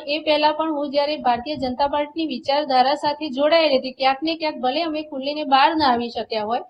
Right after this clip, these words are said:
પણ અમે એમની વિચારધારાથી જોડાયેલા હોય અને તમે જોઈ શકો છો કે એમના પરિણામ કે વિધાનસભામાં કેવા પરિણામ આવ્યા. મારા પતિ કેટલા હજાર કાર્યકર્તાઓ સાથે ભારતીય જનતા પાર્ટીમાં જોડાયા. પાંચ સદીથી જે અધૂરું સપનું હતું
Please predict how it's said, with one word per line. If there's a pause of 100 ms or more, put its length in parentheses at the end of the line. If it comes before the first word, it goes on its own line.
(380)
પણ
અમે
એમની
વિચારધારાથી
જોડાયેલા
હોય
અને
તમે
જોઈ
શકો
છો
કે
એમના
પરિણામ
કે
વિધાનસભામાં
કેવા
પરિણામ
આવ્યા. (280)
મારા
પતિ
કેટલા (220)
હજાર
કાર્યકર્તાઓ
સાથે
ભારતીય
જનતા
પાર્ટીમાં
જોડાયા. (380)
પાંચ
સદીથી
જે
અધૂરું
સપનું
હતું